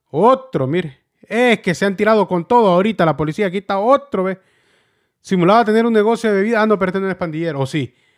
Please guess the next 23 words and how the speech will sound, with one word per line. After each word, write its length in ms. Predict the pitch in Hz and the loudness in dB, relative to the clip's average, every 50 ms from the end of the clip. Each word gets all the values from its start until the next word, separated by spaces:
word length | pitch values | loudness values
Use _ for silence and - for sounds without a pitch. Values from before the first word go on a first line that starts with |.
| _ - | _ -6
"Ah, 160 | 139 165 175 | -4 -4 -4
sí, 260 | - 233 240 247 220 | -2 -4 -4 -2 -2
es 80 | 196 - | -2 -2
terrorista", 480 | 220 202 202 202 196 247 262 - - 214 | -2 -2 -2 0 0 -2 -2 -2 -2 -4
dice 220 | 220 202 - 208 | -2 -2 -2 -2
Mauricio 360 | 196 190 196 202 214 214 - 196 | 0 0 0 0 0 -2 -2 -2
Alberto 320 | 180 202 214 208 - 196 | 0 0 0 0 0 0
Villeda 280 | 185 185 202 220 214 180 | 2 2 2 2 0 0
Quintana, 520 | - 170 156 143 208 214 226 220 208 180 | -2 -4 -6 -4 -4 -4 -2 -2 -4 -4
alias 420 | 175 180 208 226 220 214 - _ _ _ _ _ _ _ | -6 -6 -4 -4 -4 -6 -6 _ _ _ _ _ _ _
Quintanilla, 580 | - 196 185 - 165 165 196 247 254 247 226 175 | -2 -2 0 2 2 4 4 4 4 4 2 2
alias 520 | 160 180 208 226 233 226 214 185 - - _ | 0 0 0 2 2 2 0 0 -2 -6 _
Chele. 800 | - - 233 233 226 202 175 156 147 127 123 113 98 98 101 _ _ _ _ _ _ _ _ _ _ _ _ | -8 -6 -4 -4 -4 -4 -4 -6 -6 -6 -8 -10 -14 -16 -20 _ _ _ _ _ _ _ _ _ _ _ _
Vaya 440 | - 127 151 170 165 147 131 117 110 104 | -2 0 0 0 0 -2 -4 -6 -6 -8
osada. 520 | 104 98 - - 107 92 90 90 - _ _ _ _ _ _ _ _ _ _ _ _ _ | -10 -12 -12 -14 -14 -12 -14 -16 -18 _ _ _ _ _ _ _ _ _ _ _ _ _
Es 120 | - 123 | -10 -8
que 120 | - - 160 | -2 0 0
la 100 | 151 135 | 0 0
policía 320 | 147 143 139 127 170 175 | -2 -4 -4 -2 -2 -2
anda 140 | 170 160 147 | -2 -2 -4
haciendo 280 | 135 - 170 165 151 139 | -4 -4 -4 -4 -4 -4
redadas 360 | 135 135 147 170 175 156 131 | -4 -4 -4 -4 -4 -4 -4
ahorita. 480 | 117 117 123 143 165 - - - - | -4 -6 -6 -8 -10 -12 -14 -20 -20